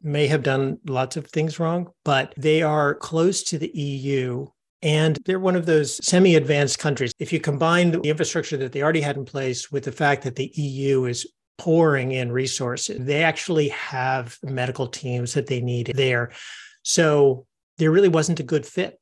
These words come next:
for us in Turkey proper. Syria is a completely different story. We would love to get in there,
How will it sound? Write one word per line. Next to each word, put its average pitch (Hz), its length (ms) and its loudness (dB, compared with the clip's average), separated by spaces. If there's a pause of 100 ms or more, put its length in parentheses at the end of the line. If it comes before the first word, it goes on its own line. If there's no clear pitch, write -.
(160)
for 135 240 -6
us 127 420 -2
in 135 460 -4
Turkey - 300 -4
proper. 131 500 -2 (380)
Syria 175 480 6
is 135 120 0
a 147 40 -6
completely 151 500 -2
different 127 320 -6
story. 127 500 -4 (200)
We 143 260 0
would 139 320 2
love 143 320 0
to 147 140 -4
get 143 140 2
in 143 160 0
there, 123 360 -8